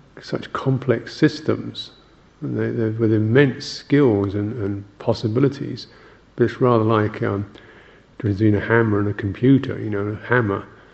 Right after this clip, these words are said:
it just breaks. Not much else goes wrong with it. Computers, they're always messing up. You know, there's always something that's got a bug in 'em, viruses.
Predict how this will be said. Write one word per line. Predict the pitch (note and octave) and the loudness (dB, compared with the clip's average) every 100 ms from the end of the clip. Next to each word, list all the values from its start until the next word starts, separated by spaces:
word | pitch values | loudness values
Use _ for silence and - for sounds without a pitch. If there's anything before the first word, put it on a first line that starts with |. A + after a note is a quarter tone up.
| - - _ | -20 -20 _
it | G#2+ | -4
just | G#2 - | -4 -2
breaks. | A2 G2+ G2+ G#2 - - - | 4 4 4 -2 -12 -14 -6
Not | A2+ A2 | -6 -4
much | A2+ F#2+ | -4 -2
else | G#2+ G2 | -2 -4
goes | - F#2+ F#2 | 0 0 2
wrong | G2 G2+ | 2 2
with | F#2 | 0
it. | F#2+ - - _ - - _ _ | -2 -8 -20 _ -20 -20 _ _
Computers, | - G2+ - A#2+ A2 G2+ G2 | -6 -2 6 6 6 0 -4
they're | G#2 - | -6 -2
always | B2 A2+ A2 G#2 F#2+ F#2 F2+ - - - - - - - _ _ _ _ | 6 8 8 6 2 -2 -4 -10 -20 -20 -20 -20 -20 -20 _ _ _ _
messing | A#2 G2 - G#2 | 0 0 2 0
up. | G2 - - - | 0 -2 -6 -8
You | G#2 | -6
know, | G#2 G#2 | -6 -6
there's | A2+ | -2
always | G#2+ G#2+ G2 | 2 2 2
something | - A2 C3+ C3 G#2 | 0 0 0 0 -2
that's | G#2 | -4
got | - D3+ | -10 -12
a | - - _ | -14 -20 _
bug | - G2+ G2+ | 0 4 4
in | F#2+ | 4
'em, | F#2+ F#2+ - - | 0 -4 -14 -10
viruses. | G#2+ F#2+ G2+ G2+ G2 - F#2+ F#2 - - | -4 0 0 0 -2 0 0 -2 -6 -18